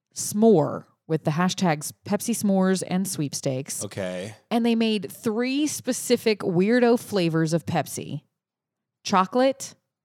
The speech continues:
Speaker 1: marshmallow, and graham cracker. And if you won the, um,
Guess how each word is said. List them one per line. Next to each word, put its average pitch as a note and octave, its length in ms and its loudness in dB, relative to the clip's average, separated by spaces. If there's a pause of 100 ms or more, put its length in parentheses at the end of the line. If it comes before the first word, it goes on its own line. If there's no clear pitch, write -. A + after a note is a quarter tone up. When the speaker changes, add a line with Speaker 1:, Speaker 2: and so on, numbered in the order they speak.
(200)
Speaker 1:
marshmallow, D#3+ 960 2
and E3 200 0
graham F3 340 2
cracker. D3 420 0
And F#3 180 0
if F#3+ 140 2
you G#3 100 6
won F#3+ 720 4 (340)
the, F3 360 -2
um, D3 500 -2